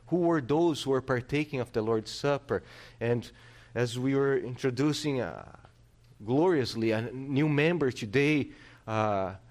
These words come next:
to see the commitment to the local church a-, a-, and the serious commitment to a local church, something that's lacking, lacking in our days. And that's what we see here i-, in Acts chapter two.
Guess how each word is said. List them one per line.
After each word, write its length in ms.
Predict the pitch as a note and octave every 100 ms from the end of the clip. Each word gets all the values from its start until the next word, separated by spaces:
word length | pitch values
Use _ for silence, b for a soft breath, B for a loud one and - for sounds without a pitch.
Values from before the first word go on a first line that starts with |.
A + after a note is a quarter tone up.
| b b -
to 100 | C3
see 180 | -
the 120 | E3 D3+
commitment 600 | D3 C3+ C#3+ F#3+ D3 -
to 80 |
the 140 | C3+ B2
local 300 | C3+ C3 A#2+
church 640 | - - D3+ D3 C3 -
a-, 60 | A2
a-, 400 | G#2+ G#2+ F2+ E2+
and 140 | - A2
the 80 |
serious 880 | A#2+ - - F#3+ B3 G3+ G2 D#2 -
commitment 600 | - A#2 A#2+ D#3+ C#3 A#2+
to 120 | C3+
a 20 | A2+
local 320 | A#2+ A#2+ G#2+
church, 320 | - D#3 D3+
something 320 | D3+ D3 D3
that's 260 | C3 - A#2+
lacking, 680 | A2+ B2+ E3+ - B2+ F#2+ F2 - - -
lacking 480 | A2 C#3+ E3+ - A#2
in 100 | A2
our 220 | A2 G#2
days. 300 | A#2 C3+ - B B -
And 120 | A#2+
that's 200 | E3 -
what 120 | E3+
we 100 | C#3
see 320 | - - G#3
here 500 | D#3+ E3 G3+ C3+ D2 B B B B B
i-, 40 | A2
in 280 | C3 B2+
Acts 280 | B2+ C#3+ -
chapter 360 | - C3+ - C3
two. 460 | - - F#3+ G#2+